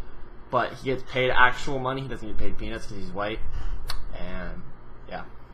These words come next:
The next person I wanna be introducing is Kyle. Kyle is a military man. Or not man.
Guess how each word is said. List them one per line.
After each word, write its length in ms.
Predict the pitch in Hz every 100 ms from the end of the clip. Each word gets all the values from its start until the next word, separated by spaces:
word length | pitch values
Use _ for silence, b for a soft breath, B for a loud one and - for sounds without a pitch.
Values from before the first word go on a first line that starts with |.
| - B -
The 40 |
next 160 | 143 165
person 260 | 185 170 156
I 40 |
wanna 140 | 151 143
be 140 | 147
introducing 420 | 143 135 139 131
is 120 | 107
Kyle. 480 | - 135 139 147 143
Kyle 520 | - 151 160 156 151
is 580 | - 135 127 120 - - - - - - - -
a 240 | 104 101
military 680 | 107 123 135 127 123 113 104
man. 320 | 98 92 90 - - - - - - - - - - - - -
Or 160 | 113
not 220 | 113 110 104
man. 240 | 95